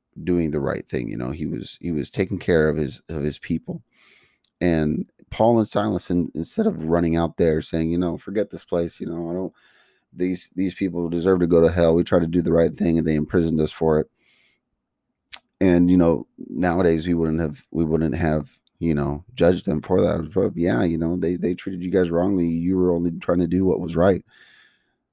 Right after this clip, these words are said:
But we see here that not only did they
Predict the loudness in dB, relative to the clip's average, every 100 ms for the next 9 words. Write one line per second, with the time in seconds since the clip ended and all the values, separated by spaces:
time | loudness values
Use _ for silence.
0 | _ _ -12 0 4 6 4 4 4 6
1 | 6 6 6 2 -2 -2 0 2 2 2
2 | 0 2 2 2